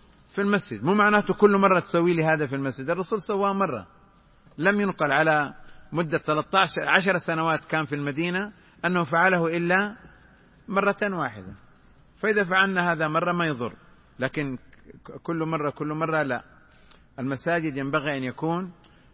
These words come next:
يعني، محلها محل تعظيم ومحل مطهر، بعيد ومنزه عن الكثير من الأشياء التي ممكن أن نفعلها خارج المسجد. حتى كره المالكية الأكل والشرب داخل المسجد، لأنه يؤثر على رائحة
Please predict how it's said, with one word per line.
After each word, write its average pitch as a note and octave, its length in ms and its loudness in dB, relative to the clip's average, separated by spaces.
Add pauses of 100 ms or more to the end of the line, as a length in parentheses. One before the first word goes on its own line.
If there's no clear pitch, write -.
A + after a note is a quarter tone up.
(400)
يعني، A2+ 480 -6
محلها C#3 500 -2
محل B2 300 -4
تعظيم B2+ 600 -4
ومحل C#3 540 -4 (600)
مطهر، C#3+ 600 -2
بعيد C3 440 0
ومنزه C#3+ 640 -2 (500)
عن A#2+ 160 -6
الكثير D3 580 -2 (360)
من B2 120 -2
الأشياء C3+ 320 -2
التي D3 200 -2
ممكن F#3 300 -2
أن D#3 100 -6
نفعلها D#3 400 0
خارج D#3+ 440 0 (1080)
المسجد. A2+ 480 -6 (320)
حتى D#3+ 260 -2
كره F3+ 300 2
المالكية D#3 720 0
الأكل E3 360 -2
والشرب C#3+ 380 -6
داخل D#3 460 -2 (800)
المسجد، C3+ 440 -8
لأنه D#3 280 -4
يؤثر D3+ 460 -2
على C3+ 400 -4
رائحة D3+ 460 -2